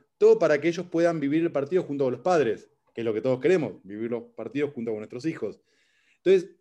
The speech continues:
no es un tema del fútbol, no es un tema del fútbol, el tema de concentrarse noventa minutos,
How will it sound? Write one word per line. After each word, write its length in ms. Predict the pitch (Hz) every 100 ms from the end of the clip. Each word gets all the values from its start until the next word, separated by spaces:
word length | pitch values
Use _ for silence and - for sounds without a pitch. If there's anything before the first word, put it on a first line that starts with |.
| - 135
no 220 | 147 196
es 140 | 185
un 100 | 175
tema 220 | 180 170
del 140 | 156 151
fútbol, 640 | 180 170 127 143 160 - _ _ -
no 100 | 123
es 60 |
un 60 | 127
tema 140 | 131
del 120 | 123
fútbol, 380 | 123 139 120 113
el 200 | 104 95
tema 200 | - 131
de 80 | 123
concentrarse 640 | 117 107 107 104 127 131 110
noventa 340 | 113 127 127
minutos, 540 | 131 139 127 123 123